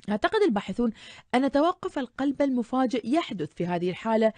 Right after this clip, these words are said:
نتيجة خلل في النشاط الكهربائي للقلب، وتعتبر الأزمات القلبية الصامتة من أكثر مشاكل القلب المسببة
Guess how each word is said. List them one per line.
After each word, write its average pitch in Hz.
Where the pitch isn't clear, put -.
نتيجة 190
خلل 269
في -
النشاط 226
الكهربائي 202
للقلب، 202
وتعتبر 190
الأزمات 196
القلبية 190
الصامتة 214
من 170
أكثر 202
مشاكل 196
القلب 202
المسببة 240